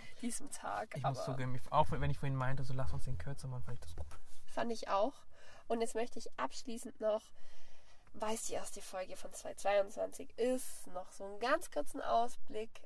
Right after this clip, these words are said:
Speaker 1: einfach machen auf das Jahr. Einfach nur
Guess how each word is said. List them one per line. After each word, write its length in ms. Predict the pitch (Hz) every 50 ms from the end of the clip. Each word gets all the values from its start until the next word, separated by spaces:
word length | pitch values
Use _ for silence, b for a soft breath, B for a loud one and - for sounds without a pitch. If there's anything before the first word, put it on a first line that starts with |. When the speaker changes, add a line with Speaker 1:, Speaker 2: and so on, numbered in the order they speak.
| - -
Speaker 1:
einfach 480 | - 202 202 202 - - 196 - -
machen 560 | - 214 233 262 277 269 - 285 269 269 269 262 -
auf 420 | - 202 202 208 202 202 - - - -
das 140 | - 180 - - - - -
Jahr. 680 | 185 180 185 175 170 202 233 262 269 285 285 294 294 - B B B B B B B B B B B B B B - - - - - - - - - - - - -
Einfach 440 | 240 254 262 262 262 269 254 - -
nur 280 | 233 226 226 226 220